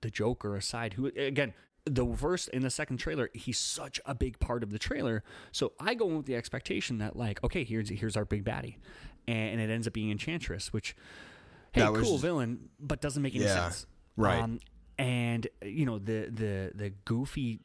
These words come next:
Speaker 1: last fifteen minute finale there and climax with, like, her brother essentially becoming, like, a, almost like a
Speaker 2: That was
Speaker 1: doofus looking
Speaker 2: so
Speaker 1: Egyptian
Speaker 2: dumb.
Speaker 1: god.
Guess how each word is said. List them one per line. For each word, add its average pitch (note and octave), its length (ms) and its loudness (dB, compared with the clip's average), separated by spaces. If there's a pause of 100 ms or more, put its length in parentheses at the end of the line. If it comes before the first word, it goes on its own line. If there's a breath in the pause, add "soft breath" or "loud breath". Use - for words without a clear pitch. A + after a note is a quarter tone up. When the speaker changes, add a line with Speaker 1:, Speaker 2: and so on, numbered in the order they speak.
(360)
Speaker 1:
last A#2 400 -4
fifteen A#2 400 -2
minute G2+ 260 -2
finale G#2+ 480 -2
there G#2+ 180 0
and G2+ 100 -2
climax G2+ 640 -2
with, G#2 120 -6
like, F#2+ 200 -4
her G#2 200 -4
brother G2+ 580 0
essentially G2 400 -4
becoming, G2 400 -2
like, F#2+ 180 -2
a, F#2 180 -2
almost G2 240 -2
like G2+ 100 -6
a F2+ 160 -2 (520 loud breath)
Speaker 2:
That G2+ 200 4
was G2+ 240 2
Speaker 1:
doofus - 40 2
looking G#2+ 280 4
Speaker 2:
so F#2 120 6
Speaker 1:
Egyptian E2 360 4
Speaker 2:
dumb. - 100 0
Speaker 1:
god. G#2+ 180 0